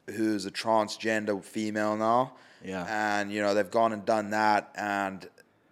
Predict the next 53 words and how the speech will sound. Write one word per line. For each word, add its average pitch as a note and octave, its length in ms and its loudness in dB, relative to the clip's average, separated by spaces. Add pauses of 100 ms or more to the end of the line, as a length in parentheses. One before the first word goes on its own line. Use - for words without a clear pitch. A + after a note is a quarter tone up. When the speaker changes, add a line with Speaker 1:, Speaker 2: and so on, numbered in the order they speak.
(160)
Speaker 1:
essentially, D3 600 -2
you B2+ 120 -2
know, D3 140 4
again, D3+ 240 0
if B2+ 100 -8
you C#3+ 80 -2
wanna E3 200 4
go D3+ 200 8
the B2+ 100 4
woke B2+ 340 6
road, G2+ 240 4
no A2+ 160 2
problem. G#2+ 520 2 (140)
All A#2 180 2
good. A2+ 260 2
You A2 60 -4
know, A2 80 0
you A2+ 260 4
do C3 120 2
you. A#2+ 560 6
I'm, C#3+ 380 2 (640)
I'm C3+ 180 2
past C#3 380 6
the B2+ 60 0
point B2 380 -2
where A2 120 4
I'm, G#2 220 0
like, F#2+ 160 -2 (120)
you A2+ 140 -6
know, G2 240 -6
done, A2+ 300 -4
like, F#2+ 200 -6 (180)
really A#2 360 6
shitting A2 480 0
on A2 180 0
people A2+ 380 -4
for G2+ 120 -16
doing A#2 340 -2
shit. C3+ 360 4
You A2+ 120 -10
know, G#2+ 100 0
you G#2+ 260 2
Speaker 2:
Yeah. E3+ 80 2
Speaker 1:
do E3 100 2
you. C#3+ 260 6
It's - 180 0
not C3 200 4
gonna B2+ 160 0
affect B2+ 340 2
me. D3+ 120 -4
I A2 100 4
don't G#2 200 -2
care. F#2 260 -6